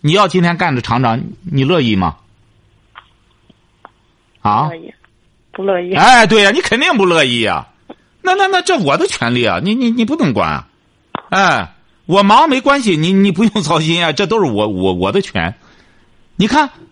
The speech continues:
Speaker 1: 我们在家庭分工中就不行了。啊，一说：“那不行啊，哎，老公就得干什么，非得搅，搅一个锅里甩勺子，非得这样。”你看，我原来的时候，我说我，我，我遇到过一个那个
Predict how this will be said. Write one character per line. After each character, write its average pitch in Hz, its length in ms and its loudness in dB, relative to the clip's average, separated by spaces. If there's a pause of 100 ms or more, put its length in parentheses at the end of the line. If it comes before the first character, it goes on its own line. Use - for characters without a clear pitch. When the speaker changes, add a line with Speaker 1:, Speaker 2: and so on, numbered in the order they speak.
Speaker 1:
我 175 220 4
们 294 120 0
在 262 160 2
家 285 300 2
庭 131 200 -2
分 110 220 0
工 98 180 2
中 85 160 -2 (720)
就 - 120 0
不 101 100 0
行 90 180 0
了。 - 200 -2 (840)
啊， 131 140 -2
一 190 220 0
说 214 240 -2
：“那 339 180 0
不 349 140 -4
行 262 240 -2
啊， 294 320 0 (240)
哎， 226 140 -2
老 220 260 0
公 285 280 -2
就 302 140 2
得 262 120 0
干 277 200 0
什 214 80 -4
么， 143 160 0
非 214 220 -2
得 185 140 2
搅， 92 280 -2
搅 92 260 -2
一 104 140 0
个 110 120 0
锅 92 200 0
里 73 160 -2 (140)
甩 78 180 -4
勺 71 300 0
子， 82 120 -6 (280)
非 101 120 -2
得 90 120 0
这 82 160 -2
样。” - 160 -8 (560)
你 110 100 -2
看， 120 220 -2 (360)
我 110 120 2
原 120 160 2
来 143 100 0
的 120 120 -2
时 113 80 -4
候， 104 80 2
我 85 160 0
说 92 240 0
我， 82 260 0
我， 87 280 -4
我 85 240 -2
遇 104 220 -2
到 92 140 0
过 85 160 0
一 90 100 0
个 87 140 0
那 82 140 0
个 78 200 -2